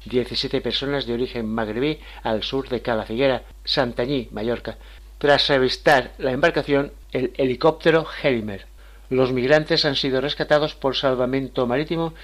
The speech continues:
y todos se encuentran en aparente y buen estado de salud. A las cero cuarenta horas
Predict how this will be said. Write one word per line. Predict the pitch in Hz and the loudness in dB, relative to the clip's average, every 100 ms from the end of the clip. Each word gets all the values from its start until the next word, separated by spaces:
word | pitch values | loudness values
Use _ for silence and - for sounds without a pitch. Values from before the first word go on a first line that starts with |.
| - | -10
y | 123 | -6
todos | 139 147 147 | 0 0 0
se | |
encuentran | 131 120 139 139 143 151 | -2 0 -2 0 -4 -4
en | 139 | -4
aparente | 131 127 131 147 160 | -2 0 0 0 -2
y | |
buen | 131 123 | 0 0
estado | 110 - 120 104 | -2 0 0 0
de | 101 | -2
salud. | 98 95 - - - - - - | -4 -8 -10 -20 -20 -20 -20 -6
A | 123 | 0
las | 123 117 | 2 2
cero | 147 143 | 2 4
cuarenta | 143 131 123 - 131 | 4 4 2 2 4
horas | 147 170 165 | 4 4 0